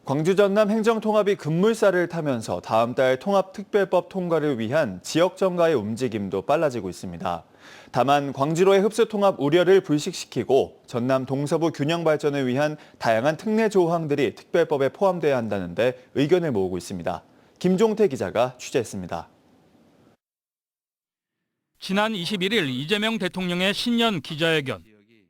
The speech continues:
Speaker 2: 광주 전남 통합을 대한민국을 대전환할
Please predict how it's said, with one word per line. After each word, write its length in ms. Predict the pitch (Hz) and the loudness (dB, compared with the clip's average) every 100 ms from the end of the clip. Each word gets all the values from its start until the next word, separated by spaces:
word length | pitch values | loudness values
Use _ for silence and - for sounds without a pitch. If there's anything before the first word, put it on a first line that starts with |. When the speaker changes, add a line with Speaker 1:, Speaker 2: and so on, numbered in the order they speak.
| _ | _
Speaker 2:
광주 320 | 175 190 220 | -4 -2 0
전남 340 | 226 214 226 | 0 0 -2
통합을 500 | 220 214 208 196 104 - _ | -2 -2 -2 0 -6 -10 _
대한민국을 680 | - 156 202 208 208 185 233 | -6 -2 -2 -4 -8 -2 -2
대전환할 720 | - 156 196 180 160 151 170 | 0 -2 -2 -4 -4 0 -2